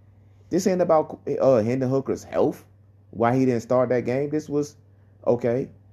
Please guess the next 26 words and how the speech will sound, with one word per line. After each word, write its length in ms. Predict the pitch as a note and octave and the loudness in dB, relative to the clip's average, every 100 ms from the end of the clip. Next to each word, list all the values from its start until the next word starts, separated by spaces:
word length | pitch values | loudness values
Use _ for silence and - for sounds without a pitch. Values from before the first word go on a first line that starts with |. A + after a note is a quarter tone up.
| - - | -10 -2
we 120 | B2 | 0
thought 420 | B2 B2 B2 F2+ | 2 2 0 -2
Burmeister 500 | C3 C3 B2+ C3 D3 | 0 2 0 -2 -4
been 300 | C#3+ C3 B2+ | -6 -4 -2
playing. 500 | B2 A#2+ B2 C#3 E3 - - _ | -2 0 0 -2 -6 -14 -20 _
Hooker 320 | - B2 C3 | -4 -2 0
might 260 | B2 B2+ A#2 | 0 0 0
not 180 | B2 A#2+ | 0 0
have, 120 | A#2+ | 2
uh, 460 | A2+ B2 A#2+ B2 B2 - _ _ _ _ _ _ _ _ _ _ - - G#2+ | 2 2 2 0 -4 -12 _ _ _ _ _ _ _ _ _ _ -20 -6 2
been 200 | A#2 A2+ | 2 4
ready 200 | B2+ C3 | 0 0
for 220 | - D3 - - - | -2 -2 -4 -20 -6
that 240 | D#3+ F#3+ - | 0 0 0
type 220 | F#3+ G3 | -2 -2
of 80 | G#3 | -4
speed 400 | F4+ F4+ E4+ D3+ | 0 0 0 -2
yet. 260 | E2 D2 - _ _ _ _ _ _ _ A#2 | -6 -6 -12 _ _ _ _ _ _ _ -4
Ain't 160 | C3+ | -2
nothing 180 | D3 B2+ | -2 -2
wrong 240 | C3 C3 | 0 0
with 120 | A2+ G#2+ | -2 -4
saying 360 | A2+ A#2 F#2+ | -2 -2 -4
that. 220 | F2+ - - _ _ _ _ _ - - | -6 -12 -20 _ _ _ _ _ -20 -2
Instead 460 | A#2 A2 - A2+ G#2 | 0 2 4 4 6
of, 480 | G#2 G2 F#2 E2+ | 2 2 0 -2